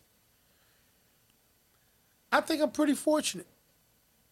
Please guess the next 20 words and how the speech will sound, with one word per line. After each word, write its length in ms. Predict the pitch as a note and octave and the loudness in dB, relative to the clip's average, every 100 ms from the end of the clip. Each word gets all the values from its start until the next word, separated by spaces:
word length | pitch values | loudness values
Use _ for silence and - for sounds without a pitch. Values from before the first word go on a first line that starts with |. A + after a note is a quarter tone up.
| _ _ | _ _
I 60 | F#3+ | -6
think 220 | - G#3+ | -2 -2
I'm 100 | G3+ | 0
pretty 240 | - G3+ | 2 2
blessed. 560 | F3+ F#3 G#3+ A3+ - - | 2 4 6 6 0 0
I 140 | F#3 | 0
think 420 | F#3 A3 A3 - E3 | 0 -2 -4 -4 2
that, 440 | G3 F#3+ F3+ - - _ - | 6 6 4 0 -12 _ -8
you 160 | A3 | -2
know, 380 | F#3 E3+ D#3+ D#3 - _ _ _ _ _ _ _ _ _ _ _ _ _ _ _ _ _ | 0 0 -2 -6 -12 _ _ _ _ _ _ _ _ _ _ _ _ _ _ _ _ _
if 180 | G#3 G3 | -2 0
there 240 | G3+ F#3+ G3 | 2 4 6
is 180 | G3+ | 6
something 540 | - A3 G3+ G3+ F#3+ F3+ | 6 4 2 0 -2 0
that 300 | F3 E3+ - _ _ _ _ _ _ | 0 -2 -4 _ _ _ _ _ _
has 320 | - G#3 G#3 | 4 6 6
not 200 | G#3+ G#3+ | 6 6
happened 400 | G3 G#3+ G#3+ A3 | 8 6 6 0
for 160 | - G3+ | -2 -2
me 160 | G3 | 0